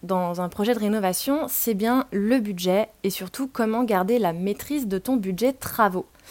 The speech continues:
Alors que tu sois en train de planifier une petite rénovation ou la transformation majeure de tes espaces,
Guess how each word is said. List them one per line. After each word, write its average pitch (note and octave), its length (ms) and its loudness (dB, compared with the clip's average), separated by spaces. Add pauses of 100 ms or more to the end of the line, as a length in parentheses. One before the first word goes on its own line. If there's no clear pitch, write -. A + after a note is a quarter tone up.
(380)
Alors G#3+ 400 4
que A3 100 -2
tu G#3 140 -6
sois B3+ 160 -2
en G#3 100 0
train G#3 220 -4
de F3+ 180 -2
planifier A3 580 -2
une F3+ 160 0
petite C4 520 -2
rénovation G#3+ 720 -2 (100)
ou A#3+ 160 0
la F3 140 0
transformation F#3+ 680 -4
majeure G#3 540 2
de E3+ 100 -4
tes A3 220 0
espaces, F#3 540 -4